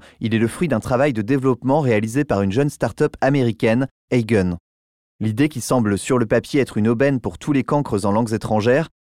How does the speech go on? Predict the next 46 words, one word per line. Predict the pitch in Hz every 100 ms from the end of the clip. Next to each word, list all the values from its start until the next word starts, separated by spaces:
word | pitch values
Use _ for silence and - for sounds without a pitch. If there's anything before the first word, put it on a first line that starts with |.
| _ 107
les | 104
aidant | 113 135
à | 113
parler | - 127 143
anglais | 127 113 131
ou | 139
chinois | - 117 127
de | 113
manière | 101 101 107 107
irrésistible, | 156 147 123 113 - 135 156 123 - _ -
plaît | 113
beaucoup | 107 160 -
moins | 156 165
aux | 127
traducteurs | - 147 123 - 127 120 143 _ _
qui | -
risquent | 117 151 -
de | 107
se | 104 123
retrouver | 143 - 127 117 135 -
eux | 135
aussi | 117 - 135 -
sur | - 135
le | 120
carreau. | 123 98 92 - _ _ _ _ _ _ _ _ -
Si | - 120
l'I | 123
A | 135
peut | 113
se | -
montrer | 110 113 - 120
très | - 160 135
efficace | 131 127 156 135
dans | 110
ce | -
cas | 104 117
de |
figure | - 113 123 127
et | 104
faire | 107
gagner | 104 120 131
du | 117
temps | 113 143 113
à |
un | 101
film | - 143 170